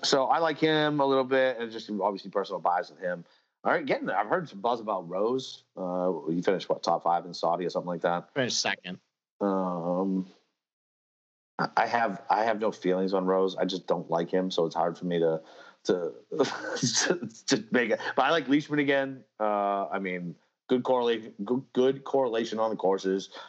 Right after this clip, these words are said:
Speaker 1: Uh, has been playing a hell of a lot better. Um, at seventy-four hundred, a proven guy like that, I'll take it all day.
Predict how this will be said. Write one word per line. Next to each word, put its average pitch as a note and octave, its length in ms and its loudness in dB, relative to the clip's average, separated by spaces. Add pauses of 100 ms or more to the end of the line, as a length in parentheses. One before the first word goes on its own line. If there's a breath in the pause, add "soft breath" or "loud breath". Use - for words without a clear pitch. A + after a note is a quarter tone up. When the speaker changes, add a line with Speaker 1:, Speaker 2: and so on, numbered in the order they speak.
(120)
Speaker 1:
Uh, D#2+ 220 2
has E2 160 -6
been F#2 100 0
playing G2 280 0
a F#2+ 40 0
hell F#2 180 2
of G2 60 -2
a G2+ 60 -2
lot F2+ 200 0
better. D#2+ 300 -4 (460 soft breath)
Um, - 520 -4 (160)
at - 120 -2
seventy-four G2 560 2
hundred, G2+ 320 2
a F#2 60 0
proven G2 680 0 (180)
guy E2+ 200 2
like G#2 180 2
that, A2+ 440 2
I'll - 60 -8
take F2 160 0
it E2 40 -2
all D#2+ 120 0
day. G#2 400 2